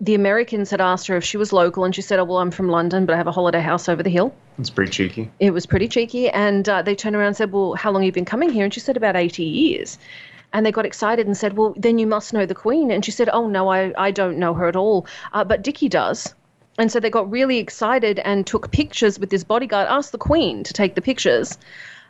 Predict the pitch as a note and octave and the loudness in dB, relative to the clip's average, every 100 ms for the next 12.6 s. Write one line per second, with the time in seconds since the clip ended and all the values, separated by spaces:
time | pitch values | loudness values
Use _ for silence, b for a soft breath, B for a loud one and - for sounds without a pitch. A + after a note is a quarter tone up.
0 | B - G#3 G3+ F#3+ - - G#3+ G#3 G3+ | B -2 0 2 0 -2 -2 0 0 0
1 | G3+ F#3+ - - A3+ G#3+ G3 G3+ G3+ G3 | 0 -2 -8 -6 0 2 2 0 0 0
2 | G#3+ - F3+ - - - _ G#3+ A3 A3 | 0 -2 -4 -6 -20 -20 _ 0 2 2
3 | G#3 E3+ - _ _ _ G#3+ A#3+ A#3 A#3 | 0 -4 -14 _ _ _ -2 0 2 0
4 | B3 B3 A3 G3+ F3 C4 C#4+ G3+ F#3 - | -2 0 0 0 -4 0 2 2 0 -2
5 | G#3+ A3+ A3+ A#3 A3 G3+ G3+ F#3 F#3+ C4+ | -2 -4 0 0 0 0 0 0 0 0
6 | A3 - B B B - A3+ G#3+ A#3 A3+ | 0 -2 B B B 0 0 2 0 -2
7 | G3+ A3+ - - G#3 G3+ G3 G3+ G3 F#3+ | -2 -6 -4 -4 0 0 0 -2 0 -2
8 | F#3+ G#3 F#3+ F#3 F3 F3 G3+ F3+ F#3 F3+ | 0 0 2 2 -2 0 0 2 0 0
9 | F#3+ F3 F3+ F#3 E3+ F3 F3+ F3 E3 F3+ | 0 -2 0 2 2 0 0 2 2 2
10 | G#3 - - _ _ _ _ _ - B3 | -2 -4 -14 _ _ _ _ _ -2 2
11 | C#4+ - - D4 - A#3+ - A3+ - B3 | 2 0 0 0 2 -2 -4 -4 -2 -2
12 | - A3+ B3 A3+ E3+ | -2 2 2 2 0